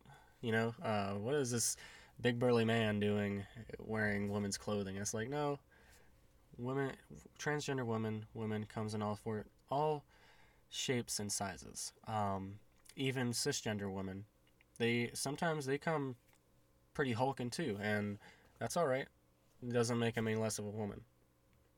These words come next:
My last thing that I have an issue with is facial hair. Now, laser hair removal is questionable. I don't think I wanna give it up just because for me, that is part of what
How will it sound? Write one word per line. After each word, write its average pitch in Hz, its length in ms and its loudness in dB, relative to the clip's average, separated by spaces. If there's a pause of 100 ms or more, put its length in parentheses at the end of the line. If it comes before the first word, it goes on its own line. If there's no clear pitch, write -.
(220)
My 113 100 2
last 123 280 4
thing 135 140 0
that 107 80 4
I 101 40 2
have 104 160 0
an 104 80 -6
issue 107 240 0
with 107 140 -2
is 101 100 -6
facial 104 360 -2
hair. 104 320 0
Now, 110 400 4 (1040)
laser 147 340 2
hair 131 200 4
removal 139 420 4
is 98 120 2
questionable. 113 840 -2 (360)
I 135 100 4
don't 175 260 0
think 117 220 0
I 104 80 -2
wanna 104 240 0
give 101 220 -2
it 98 100 -2
up 107 220 0
just 110 200 -4
because 104 360 -2
for 107 260 -4
me, 110 420 0 (320)
that 113 220 4
is 110 400 0 (160)
part 110 240 0
of 98 140 -2
what 104 220 0